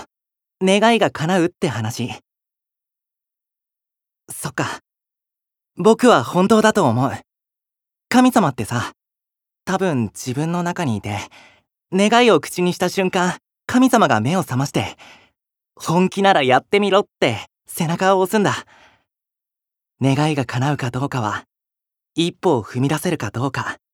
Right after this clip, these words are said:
自分次第なんだと思う。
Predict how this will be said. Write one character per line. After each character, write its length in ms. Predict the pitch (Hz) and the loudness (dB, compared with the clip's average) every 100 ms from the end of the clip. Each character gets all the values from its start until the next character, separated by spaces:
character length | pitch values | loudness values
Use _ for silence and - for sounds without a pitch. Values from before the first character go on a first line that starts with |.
| _ _ _ _ _ _ _ _ _ - | _ _ _ _ _ _ _ _ _ -4
自 180 | 214 214 | 0 2
分 200 | 247 247 | 4 2
次 140 | - | 2
第 180 | 262 220 | 4 4
な 100 | 147 | 2
ん 40 | |
だ 80 | 120 | 0
と 140 | 110 | -4
思 220 | 92 110 | -4 -4
う。 100 | 98 | -4